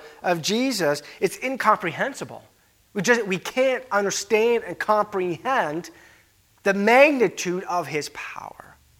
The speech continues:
Another thing that we can learn from this passage is that the storm calming power of Jesus is also uncontrollable as well.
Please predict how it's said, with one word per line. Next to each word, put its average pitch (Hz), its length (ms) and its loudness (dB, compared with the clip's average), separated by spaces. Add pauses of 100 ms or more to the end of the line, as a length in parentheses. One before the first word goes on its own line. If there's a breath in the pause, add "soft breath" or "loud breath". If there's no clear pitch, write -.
(1000)
Another 185 260 6
thing 185 160 0
that 156 80 0
we 151 180 -2
can 139 300 -4 (380 soft breath)
learn 180 340 8
from 170 200 0
this 156 140 2
passage 170 720 8 (300 loud breath)
is 147 140 -2
that 170 160 4
the 160 60 -4
storm 202 440 4
calming 180 640 2
power 185 580 6
of 175 220 -6
Jesus 147 640 -2 (340 soft breath)
is 139 160 -8
also 147 560 -2 (420 soft breath)
uncontrollable 135 960 -6 (220)
as - 180 -12
well. 156 260 -4